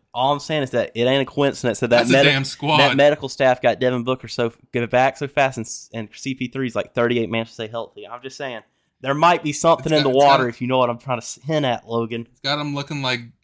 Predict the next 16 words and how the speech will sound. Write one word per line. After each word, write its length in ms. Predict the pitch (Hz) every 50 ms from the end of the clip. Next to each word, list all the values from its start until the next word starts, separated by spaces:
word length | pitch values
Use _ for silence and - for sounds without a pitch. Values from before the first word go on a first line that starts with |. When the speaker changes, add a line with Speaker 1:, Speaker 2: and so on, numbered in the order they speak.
| _ _ _ _ -
Speaker 2:
like 240 | 131 120 120 117
John 260 | - 131 117 120 120 117
Collins 400 | 113 120 117 117 113 107 98 95
in 80 | 92 92
twenty 300 | 110 107 101 104 104 98
nineteen. 580 | 98 98 95 98 98 - 107 101 92 90 87 _ _ _ _
That's 140 | 113 113 _
what 120 | 117 110
it's 140 | 104 101 98
got 160 | _ 101 101 95
him 120 | 98 98
looking 240 | 101 101 - 95 92
like, 180 | 90 92 98 -
honestly. 380 | 95 95 95 92 92 - - 185
Speaker 1:
Uh, 380 | 190 190 185 180 165 - - - -
first, 400 | - - 302 320 - - - -